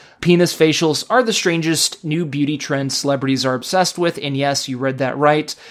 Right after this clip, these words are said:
Written by Rosie McCall. Matthew,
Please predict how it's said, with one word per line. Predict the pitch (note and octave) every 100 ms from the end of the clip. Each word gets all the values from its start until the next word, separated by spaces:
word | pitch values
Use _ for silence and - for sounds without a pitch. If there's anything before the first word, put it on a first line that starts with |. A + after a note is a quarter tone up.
| -
Written | D#3 E3+ D#3+
by | D3+ D3
Rosie | B2 C#3+ D3 C3
McCall. | B2+ A#2+ - D#3 D#3 D#3 D3+ - -
Matthew, | - B3+ A#3+ B3 E3 C3